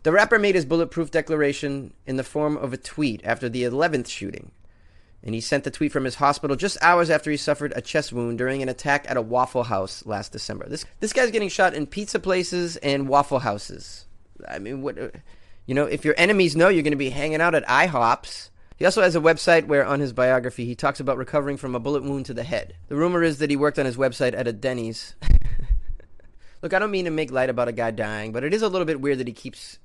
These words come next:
saying that he's bulletproof and then he keeps getting shot in food stores. Who's your favorite rapper? Do you guys have one? Please write in. I'm, I'm always looking for new artists to listen to. I have been digging on Anderson .Paak for the last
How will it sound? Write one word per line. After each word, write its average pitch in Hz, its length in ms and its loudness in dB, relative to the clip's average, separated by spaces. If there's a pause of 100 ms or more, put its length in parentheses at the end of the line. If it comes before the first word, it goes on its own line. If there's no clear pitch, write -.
saying 131 380 -8
that 123 80 -6
he's 113 100 -10
bulletproof 120 720 -4
and 113 140 -4
then 113 60 -4
he 113 60 -4
keeps 117 280 -8
getting 117 200 -4
shot 113 360 -2
in 110 160 -6
food 127 340 -4
stores. 107 380 -2 (800)
Who's 254 180 4
your 359 100 4
favorite 135 280 6
rapper? 110 260 4
Do 110 80 0
you 156 60 4
guys 180 180 6
have 180 160 6
one? 226 240 -4 (220)
Please 185 200 -2
write 180 160 8
in. 135 140 6
I'm, 131 120 6
I'm 147 220 2
always 165 220 4
looking 151 140 -2
for 139 100 -2
new 131 160 4
artists 117 340 2
to - 100 -10
listen 107 300 -6
to. 107 260 -4
I 127 320 6
have 123 140 -2
been 117 180 0
digging 117 440 0
on 104 160 -2
Anderson 107 420 -2
.Paak 104 360 2
for - 160 -8
the 98 80 -2
last - 580 -6